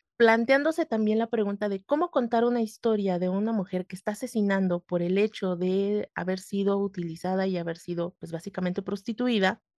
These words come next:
pero sin terminar de llevar a victimizarla, de volver a convertirla en,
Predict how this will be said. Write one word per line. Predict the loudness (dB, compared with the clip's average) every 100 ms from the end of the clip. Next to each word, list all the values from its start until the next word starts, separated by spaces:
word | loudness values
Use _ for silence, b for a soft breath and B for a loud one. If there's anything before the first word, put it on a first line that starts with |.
| _
pero | 4 6 8 6 4 -2 _ _
sin | -20 -14 -8 -4
terminar | 0 2 2 0 0 0
de | 0 2
llevar | 0 0 -2 -4 _ -4
a | -2
victimizarla, | -2 -4 0 0 4 4 4 -2 -8
de | 0 2
volver | 4 2 2 0
a | -2
convertirla | -2 -4 -2 0 0
en, | -2 -6